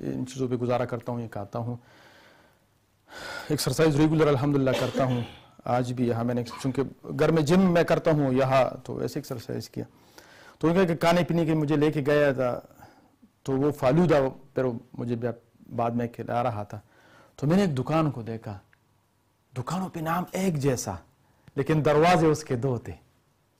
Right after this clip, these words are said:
बीच में सी दीवार था। तो जिस, जिसके पास मैं training के लिए गया, तो मैं, "देखो,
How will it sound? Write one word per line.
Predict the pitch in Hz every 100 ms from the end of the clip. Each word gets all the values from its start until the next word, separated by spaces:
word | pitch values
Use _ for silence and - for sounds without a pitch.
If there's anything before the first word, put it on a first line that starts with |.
| _ _ _ _ _ _ _ _ _ -
बीच | 175 190
में | 175
सी | 151 147
दीवार | 131 117 120 117 -
था। | 98 _ _ _ _ _ _ _ _ _ _ _ -
तो | 139
जिस, | 135 175
जिसके | 147 160 165
पास | 151 156 143
मैं | 156
training | 147 151 151
के |
लिए | 147
गया, | 147
तो | 156
मैं, | 151 135
"देखो, | 139 143 139 139 139